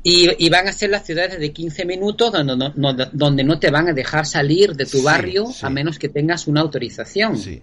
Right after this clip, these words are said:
Speaker 2: sí, sí.
Speaker 1: Y te van a ver con una cámara, y si sales con el coche, solamente va a haber una entrada, y ahí van a ver cuántas veces entras en el distrito de al lado.
Speaker 2: Claro.
Speaker 1: Pero claro, el tema, el tema es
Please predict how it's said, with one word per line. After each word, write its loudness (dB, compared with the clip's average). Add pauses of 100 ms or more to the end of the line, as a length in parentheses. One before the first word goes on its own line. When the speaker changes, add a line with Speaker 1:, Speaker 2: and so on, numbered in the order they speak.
Speaker 2:
sí, -20 (240)
sí. -20 (480)
Speaker 1:
Y -2
te 2
van 4
a 2
ver 0
con -4
una 2
cámara, 0
y -6
si -12
sales -4
con -2
el -2
coche, 0
solamente 2
va 4
a 4
haber 0
una 2
entrada, 2
y -2
ahí -2
van -2
a 0
ver 0
cuántas -2
veces -6
entras -4
en 0
el -2
distrito -4
de 2
al 6
lado. 2
Speaker 2:
Claro. -10 (300)
Speaker 1:
Pero 2
claro, 2
el -6
tema, -2
el -8
tema -4
es -6